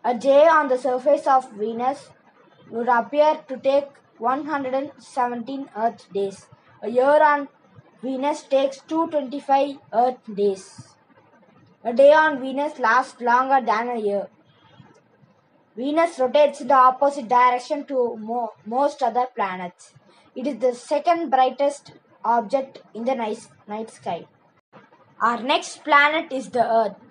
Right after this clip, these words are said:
The plate tectonics keep the planet comfortable.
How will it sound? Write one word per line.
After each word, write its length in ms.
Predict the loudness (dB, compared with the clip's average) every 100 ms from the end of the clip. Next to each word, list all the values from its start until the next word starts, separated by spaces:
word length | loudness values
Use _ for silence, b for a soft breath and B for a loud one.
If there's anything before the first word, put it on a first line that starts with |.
| _ _ -4
The 120 | -4
plate 320 | 4 4 4 2
tectonics 680 | 0 4 4 4 -4 -10
keep 240 | -8 -6 0
the 160 | 0 2
planet 380 | 0 0 -4
comfortable. 600 | -6 -6 -6 -6 -6 -8